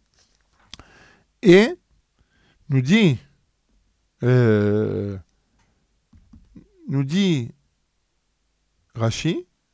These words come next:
que, que c'était pendant Bimek Serachitim. C'est donc au mois de Sivan.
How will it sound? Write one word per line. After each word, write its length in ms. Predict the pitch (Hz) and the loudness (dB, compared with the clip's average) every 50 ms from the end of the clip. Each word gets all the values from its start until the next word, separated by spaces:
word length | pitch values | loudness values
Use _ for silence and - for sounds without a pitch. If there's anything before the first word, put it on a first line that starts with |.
| _ _ _ _ _ _ _ - | _ _ _ _ _ _ _ -10
que, 500 | - - 220 220 202 185 196 208 294 - _ _ _ _ _ _ _ _ _ _ _ _ _ _ _ _ _ _ _ _ _ _ _ _ _ _ _ _ _ _ _ _ _ _ _ _ _ _ _ _ _ _ _ _ _ _ _ _ _ _ _ _ _ _ _ _ _ _ _ _ _ _ _ _ _ _ _ _ _ _ _ _ _ _ _ _ _ _ _ _ _ _ _ _ - | -4 0 4 8 8 8 8 6 2 -4 _ _ _ _ _ _ _ _ _ _ _ _ _ _ _ _ _ _ _ _ _ _ _ _ _ _ _ _ _ _ _ _ _ _ _ _ _ _ _ _ _ _ _ _ _ _ _ _ _ _ _ _ _ _ _ _ _ _ _ _ _ _ _ _ _ _ _ _ _ _ _ _ _ _ _ _ _ _ _ _ _ _ _ _ -6
que 140 | - 143 139 | -4 -2 -2
c'était 380 | - 160 156 139 - 220 240 | 0 -2 -2 -2 -2 -4 -2
pendant 320 | 196 190 180 170 202 220 208 | 0 0 0 0 0 -2 -2
Bimek 420 | 175 165 170 170 196 214 180 - | -2 -2 -2 -2 -4 -6 -6 -8
Serachitim. 680 | - - 208 190 180 160 - - 135 117 - 107 107 - _ _ | -4 0 2 2 2 2 0 -2 -6 -6 -6 -12 -14 -16 _ _
C'est 280 | - - - - 196 196 | -20 -14 -6 -4 -2 0
donc 220 | 175 208 208 - | 0 0 0 2
au 100 | - 170 | 0 0
mois 200 | 160 170 196 208 | 2 4 2 2
de 320 | 175 160 175 196 220 254 - - | 6 6 6 6 6 2 -6 -16
Sivan. 500 | - - - - 160 147 139 131 135 | -18 -12 -6 -4 -2 -2 -2 -2 -4